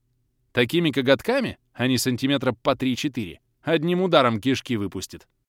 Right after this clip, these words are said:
У вурдалака когти короче. Правда, если пересчитать пропорции, то примерно баш на баш. На уцелевшей нижней челюсти нехилые клыки такие, леопард позавидует. Дев.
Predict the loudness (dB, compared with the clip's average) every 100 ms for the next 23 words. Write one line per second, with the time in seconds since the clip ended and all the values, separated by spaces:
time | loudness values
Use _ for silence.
0 | _ _ -8 -4 -2 0 0 -2 -4 -4
1 | -2 -2 -6 -6 -6 -6 -10 -16 _ _
2 | _ _ -12 -10 -4 -2 -2 -2 -4 -4
3 | -4 -4 -4 -6 -4 -6 -4 -4 -6 -10
4 | -14 _ _ _ -4 -4 0 0 0 0
5 | -2 -2 -4 -4 -8 -8 -12 -16 _ _
6 | _ _ _ -12 -6 -6 -4 -2 -2 -2
7 | -2 0 -2 -2 -2 0 0 -2 -4 -4
8 | -4 -2 0 0 -2 -4 -4 -8 -12 -14
9 | -16 -16 _ _ -6 -4 -4 -4 -6 -6
10 | -6 -4 -4 -6 -12 -18 _ _ _ _
11 | _ _ _ _ -12 -8 -4 -2 -4 -10